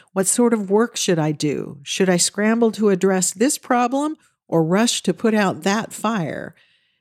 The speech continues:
Needless to say, this is exhausting," he tells us. "It is a whirlwind of conflicting impulses,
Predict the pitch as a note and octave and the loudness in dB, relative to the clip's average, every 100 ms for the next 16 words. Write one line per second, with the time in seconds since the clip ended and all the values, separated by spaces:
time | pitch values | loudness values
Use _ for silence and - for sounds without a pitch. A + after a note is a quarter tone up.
0 | - F3+ A#3 B3 C4 B3 - A3 - A#3 | -4 2 2 4 2 0 -2 -2 0 2
1 | F3 D3+ E3+ E3+ E3 - E3+ F3+ F3 F3 | 2 2 0 -2 -2 0 0 0 -2 0
2 | G3 G#3 - - C3 - - C#3+ - - | 0 0 -2 -4 -8 -10 -16 -16 -10 -8
3 | - - F2+ - - _ _ _ - F#3+ | -6 -6 -6 -6 -8 _ _ _ 0 2
4 | G3 F3+ E3+ F3 G3 A3+ B3 A#3+ B3 A#3 | 4 4 2 2 4 4 2 2 2 2
5 | E3 - E3+ E3+ G#3+ G#3 F#3 E3 - A3 | 0 -2 -6 -2 -4 -2 -4 -2 0 0
6 | A3+ B3 A#3+ - A#3+ A#3 | 0 0 2 2 0 -2